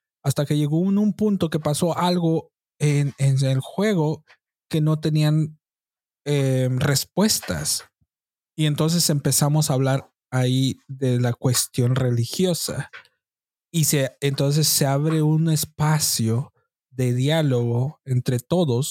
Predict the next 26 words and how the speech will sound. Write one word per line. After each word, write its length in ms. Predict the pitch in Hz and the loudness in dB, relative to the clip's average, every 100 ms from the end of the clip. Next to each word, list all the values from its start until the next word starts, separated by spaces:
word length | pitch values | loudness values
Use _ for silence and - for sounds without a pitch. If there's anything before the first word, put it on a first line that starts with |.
| - | -6
sobre 380 | - 139 127 123 | -2 0 0 0
lo 160 | 123 117 | 0 -2
que 120 | 131 | -6
todos 400 | - 131 131 139 | -2 -2 0 -2
creían, 640 | - 131 123 123 120 131 147 _ _ _ _ _ | -2 0 0 0 0 -2 -4 _ _ _ _ _
eh, 380 | 143 131 127 123 - - | -2 0 0 -4 -8 -2
en 120 | 143 | 0
cuestiones 500 | 139 127 135 131 135 | 0 0 0 0 0
de 100 | 123 | 0
fe. 240 | 120 190 147 | 0 0 0
Había 340 | 117 123 131 131 | 0 0 0 0
de 100 | 127 | -2
todo 340 | - 131 127 | 0 0 0
ahí, 280 | 123 156 156 156 _ _ | 0 0 -2 -4 _ _
pero 140 | - 143 | -4 -2
llegó, 460 | 135 131 143 147 - | 0 0 -2 -2 -2
llegó 420 | 135 131 139 147 | -2 0 0 0
un 160 | 147 | 0
consenso 1000 | 151 143 123 - 180 185 160 - 110 127 _ _ _ | 0 -2 0 0 0 0 0 -2 -4 -4 _ _ _
y 120 | 147 143 | -4 -2
hubo 260 | 139 151 | 0 0
una 160 | 147 143 | 0 -2
apertura 640 | 131 127 - 143 151 185 - - _ _ - | -2 -4 -2 0 2 0 -4 -20 _ _ -4
y 140 | 147 | 0
hu-, 180 | 143 - | 0 -2
hubo 220 | 151 151 | -2 0